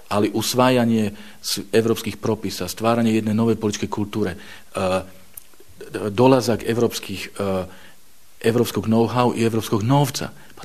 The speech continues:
to je put. A ne da vi kažete da mi moramo prvo da riješimo naše probleme i tek onda, e, možemo u-, ući u, u Evropsku uniju. Ne može, ne može.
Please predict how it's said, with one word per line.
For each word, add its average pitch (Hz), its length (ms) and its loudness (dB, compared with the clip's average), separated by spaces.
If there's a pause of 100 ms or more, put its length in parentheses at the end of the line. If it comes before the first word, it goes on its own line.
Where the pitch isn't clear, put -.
to 220 120 6
je 135 200 6
put. 78 160 -6 (520)
A 107 120 0
ne 170 140 6
da 143 100 6
vi 117 140 2
kažete 117 460 0
da 101 180 0 (200)
mi 143 160 4
moramo 127 320 4
prvo 135 300 2
da 110 100 2
riješimo 107 380 0
naše 107 240 0
probleme 104 460 -2
i 92 60 -8
tek 101 240 -6
onda, 95 300 -4 (280)
e, - 40 -12 (720)
možemo 104 360 -2 (120)
u-, 113 140 -2 (200)
ući 101 320 -2 (400)
u, 107 140 2
u 110 80 6
Evropsku 98 320 0
uniju. 90 120 -4 (220)
Ne 127 120 4
može, 107 260 0 (260)
ne 127 120 4
može. 90 240 0